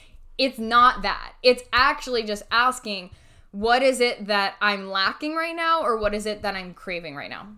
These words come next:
Those will probably be the same things. And figuring out what those are and then asking yourself, "How can I do more of that in my life?" So for me, if I'm craving connection and I'm craving fun,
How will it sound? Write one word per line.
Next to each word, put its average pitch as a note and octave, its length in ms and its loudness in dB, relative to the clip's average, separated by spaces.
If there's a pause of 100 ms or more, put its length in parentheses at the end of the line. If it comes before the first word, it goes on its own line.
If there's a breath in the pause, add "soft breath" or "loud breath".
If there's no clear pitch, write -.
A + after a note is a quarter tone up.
(120)
Those F#3+ 240 -10
will F3+ 120 -12
probably E3+ 260 -8
be C3 100 -14
the C#3+ 60 -16
same E3+ 200 -12
things. - 300 -18 (140)
And G#3 400 -2 (640)
figuring C4+ 400 2
out A#3 160 4
what A3 140 -2
those G#3+ 200 -2
are G#3+ 220 4
and A3+ 160 -6
then A3 160 -4
asking A3 360 -2
yourself, G#3+ 420 -6
"How G3+ 220 0
can G3+ 200 -10
I G3 80 -8
do F#3+ 200 -12
more E3 280 -10
of F3+ 100 -12
that F3 240 -8
in F#3 160 -14
my D#3 140 -12
life?" - 360 -20 (440 loud breath)
So C4+ 240 4
for C4+ 160 -4
me, F4 220 -4
if - 100 -2
I'm B3 220 0
craving A#3+ 300 0
connection G#3+ 380 -6
and G#3 80 -6
I'm G3 100 -6
craving F#3 400 -10
fun, G#3+ 420 -2